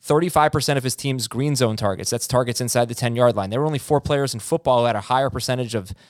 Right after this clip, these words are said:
their team's green zone targets. Uh, so, you know, he's just the,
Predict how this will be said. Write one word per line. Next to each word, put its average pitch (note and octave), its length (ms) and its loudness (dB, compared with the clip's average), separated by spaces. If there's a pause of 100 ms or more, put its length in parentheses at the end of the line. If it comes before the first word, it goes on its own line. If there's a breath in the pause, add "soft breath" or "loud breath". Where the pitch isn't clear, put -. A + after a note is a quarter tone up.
(220 soft breath)
their A#2+ 140 4
team's B2 500 0
green E3+ 280 2
zone A2 200 2
targets. - 500 -4 (460 soft breath)
Uh, B2+ 400 2
so, C3+ 600 2
you A#2+ 160 -4
know, B2+ 60 2
he's F#3 240 -4
just - 300 -2
the, - 120 2